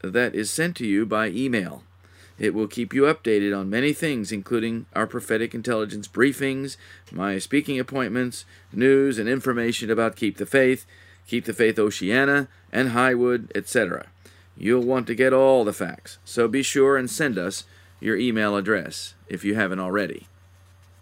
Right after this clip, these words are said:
Today we're going to have a closer look at the disaster that struck New York City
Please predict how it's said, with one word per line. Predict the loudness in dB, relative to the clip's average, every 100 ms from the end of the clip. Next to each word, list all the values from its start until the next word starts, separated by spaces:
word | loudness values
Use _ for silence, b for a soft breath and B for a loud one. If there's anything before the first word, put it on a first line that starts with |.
| -20 -20 -20 B B B B
Today | 2 6 6
we're | 6 4
going | 2 2
to | 0
have | 0
a |
closer | 2 4 4 2
look | 2 0 -2
at |
the | -6
disaster | -4 0 2 0 -2 -6
that | -6
struck | -2 -2 -2
New | -2
York | 0 0 -2
City | 0 -2 0 -4